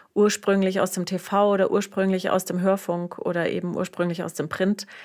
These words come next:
kommt. Jeder macht nebenbei noch digital, jeder macht Social Media. Das sind, ähm, das ist Handwerkszeug inzwischen, das wir alle beherrschen müssen.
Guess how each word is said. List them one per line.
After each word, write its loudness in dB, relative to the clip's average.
kommt. -2
Jeder 4
macht -2
nebenbei 4
noch -2
digital, -4
jeder 4
macht 0
Social 0
Media. 2
Das -4
sind, -2
ähm, -4
das -6
ist -6
Handwerkszeug -2
inzwischen, -2
das -6
wir 2
alle 0
beherrschen -2
müssen. -6